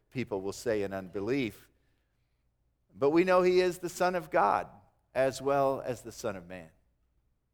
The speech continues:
A-, and now today we go into a section of Scripture I would like to call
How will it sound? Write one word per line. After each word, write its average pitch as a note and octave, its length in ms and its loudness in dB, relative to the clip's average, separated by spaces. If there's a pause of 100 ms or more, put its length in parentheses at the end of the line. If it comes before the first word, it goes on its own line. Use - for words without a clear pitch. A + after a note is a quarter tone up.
(540)
A-, D#3+ 160 2
and F#3 100 4
now C4 180 4
today F#3+ 680 6
we D3+ 280 2
go E3+ 280 4
into F3+ 280 -2
a E3 60 -2
section F3+ 420 0
of D#3+ 100 -2
Scripture F#3+ 560 0
I E3+ 120 4
would F#3+ 160 2
like D3+ 220 4
to D#3+ 100 -6
call B2 600 2